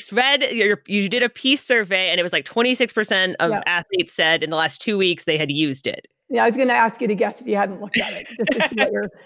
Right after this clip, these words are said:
Speaker 2: but yes, um, we, we found that about twenty-six percent of athletes said that they had used cannabis in the last two weeks.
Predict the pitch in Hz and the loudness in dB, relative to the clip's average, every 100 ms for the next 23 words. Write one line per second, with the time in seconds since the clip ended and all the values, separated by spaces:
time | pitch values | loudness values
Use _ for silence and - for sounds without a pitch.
0 | - - 247 220 175 - - 214 226 254 | -20 0 4 4 0 -2 0 0 0 0
1 | 247 254 262 247 240 233 214 196 214 202 | -2 -2 0 0 0 0 0 0 0 0
2 | 190 - 240 226 208 220 - 214 - 202 | -2 -6 -6 -6 -4 -6 -6 -10 -6 -6
3 | 196 - 208 196 196 196 185 - 202 214 | -6 -6 -2 0 0 -4 -8 -4 -2 -2
4 | - 202 196 - 208 196 190 202 180 214 | -2 -2 -2 -2 -2 0 0 2 2 0
5 | 196 - 214 196 202 214 202 202 202 - | -4 -2 0 0 -2 -2 -2 -2 -2 -4
6 | 196 190 190 - - | -2 0 -2 -4 -10